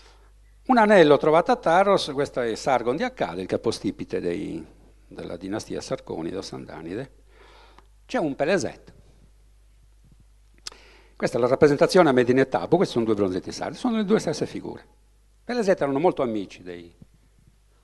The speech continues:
dei Chardin, andavano spesso insieme. Questo invece è il dio Baal,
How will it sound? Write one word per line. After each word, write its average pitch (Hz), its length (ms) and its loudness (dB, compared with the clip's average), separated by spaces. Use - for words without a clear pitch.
dei 107 120 -16
Chardin, 87 440 -10
andavano 127 280 -4
spesso - 320 -6
insieme. - 460 -10
Questo 262 200 2
invece 226 220 8
è - 40 8
il 160 60 2
dio 165 140 10
Baal, 143 440 2